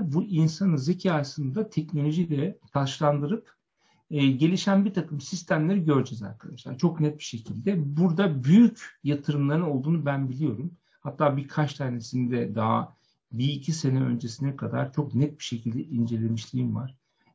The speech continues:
E, burası gümbür gümbür geliyor. Size, size tek bir tavsiyem var. İnsan sermayesini yönetirken olabildiğince teknolojinin dibine vurmamız gereken bir dönemdeyiz. Tabii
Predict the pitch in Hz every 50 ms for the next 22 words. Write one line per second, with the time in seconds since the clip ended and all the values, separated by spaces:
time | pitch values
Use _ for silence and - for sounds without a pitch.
0 | - - 113 120 151 170 175 165 - 151 143 151 160 170 185 202 165 139 139 139
1 | 143 143 143 135 135 135 127 123 120 110 113 120 - - _ _ _ _ _ _
2 | - - 156 151 180 185 175 - - - - - 160 160 165 160 - 190 190 -
3 | 151 135 - 139 131 131 123 113 - - 131 123 120 117 120 127 139 - - _
4 | - 139 135 131 131 - 156 160 175 185 175 - 170 151 143 135 131 127 123 117
5 | 113 - 131 131 131 127 - - 131 - - 117 117 - - - 127 123 131 139
6 | 135 143 147 147 147 170 170 160 151 139 - - 139 139 - 131 120 117 120 127
7 | 131 131 127 127 123 123 131 131 135 127 120 120 117 117 117 120 135 135 - -
8 | _ _ _ _ _ _ - 127 120 117 - - 147 151 143 127 123 135 151 151
9 | - - _ _ _ _ _ _ _ _ _ _ _ - 127 120 135 131 135 131
10 | 127 127 120 120 107 101 - - - - 226 269 277 262 233 - -